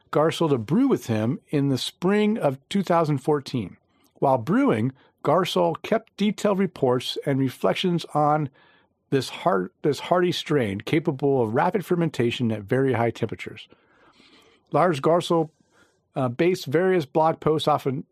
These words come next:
a number of research papers. Uh, one was written by Truls Rasmussen, Rasmussen, and two others by Richard Pri-, Price, or Priest, Carolyn,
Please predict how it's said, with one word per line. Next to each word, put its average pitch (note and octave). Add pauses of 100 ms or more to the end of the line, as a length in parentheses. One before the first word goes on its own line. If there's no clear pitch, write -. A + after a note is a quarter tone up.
(180)
a B2
number G#3
of D#3+
research E3
papers. C#3 (400)
Uh, A2+
one F#3+
was F3
written D3+
by C3+
Truls F3+
Rasmussen, C#3 (220)
Rasmussen, C3+ (500)
and B2
two F#3+
others E3+
by C#3
Richard F3+
Pri-, F3+ (120)
Price, - (640)
or A#2+
Priest, -
Carolyn, F3